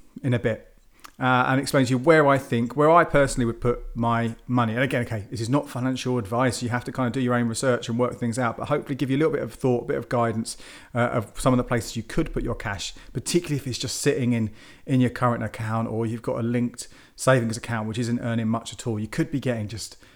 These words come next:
well, less than half a percent. It's possibly quite likely now. I think the average is only slightly higher than that. So you might not be getting any money. And if the money's there, you may as well be earning some interest. So I'll get into that in a minute.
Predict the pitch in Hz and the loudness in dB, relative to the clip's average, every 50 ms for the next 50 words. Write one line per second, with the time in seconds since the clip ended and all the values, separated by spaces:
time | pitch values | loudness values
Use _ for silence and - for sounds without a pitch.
0 | _ _ _ - - 117 110 123 143 143 - - 127 98 107 131 131 120 - - | _ _ _ -10 -6 -2 0 0 0 0 -2 -2 -4 -2 0 0 0 0 -2 -6
1 | - - 104 - - 143 131 107 104 101 - - - - - - - 117 - - | -12 -10 -8 -4 -2 0 0 0 -2 -6 -10 -8 -4 -4 -4 -4 -6 -10 -8 -4
2 | - 120 110 117 113 117 120 - - - 110 104 104 104 104 113 - - - 131 | -2 -2 -2 -2 -2 -2 -2 -4 -4 -6 -6 -4 -4 -4 -4 -6 -6 -4 -2 0
3 | 127 135 143 117 117 104 117 107 117 113 113 107 - - 123 117 113 123 101 98 | 2 2 2 0 -2 -4 -4 -4 -2 -2 -2 -4 -4 -4 -4 -4 -4 -4 -4 -2
4 | 123 120 113 104 104 101 104 101 - - - - - - - _ - - 120 113 | -2 -2 -2 -2 -4 -6 -8 -10 -12 -14 -18 -20 -20 -20 -20 _ -8 -4 -2 0
5 | 113 131 135 127 127 117 110 107 120 127 - - 127 120 120 110 120 123 127 123 | 2 2 2 0 0 -4 -6 -6 -6 -8 -6 -2 -2 0 2 2 2 2 2 2
6 | 135 - - 139 - 156 165 185 185 190 170 - 185 180 175 170 160 156 147 147 | 2 2 0 0 2 2 2 4 4 2 2 4 4 6 6 4 4 2 2 4
7 | 151 151 147 147 139 - 143 135 131 131 127 - - - - - - - 131 127 | 4 4 4 4 2 0 2 4 4 4 4 2 -6 -18 -20 -20 -8 -2 0 0
8 | 131 - 131 123 123 120 120 120 120 - - - 117 110 113 - 143 135 127 110 | 2 2 2 2 2 2 2 0 -2 -4 -6 -4 -4 -4 0 0 0 0 0 -2
9 | 98 - - - - 143 139 151 147 196 190 180 - - 143 135 127 123 107 120 | -8 -10 -8 -4 2 4 6 6 6 4 2 2 0 -2 -2 0 0 0 0 0
10 | 120 120 123 - | -2 -2 -4 -6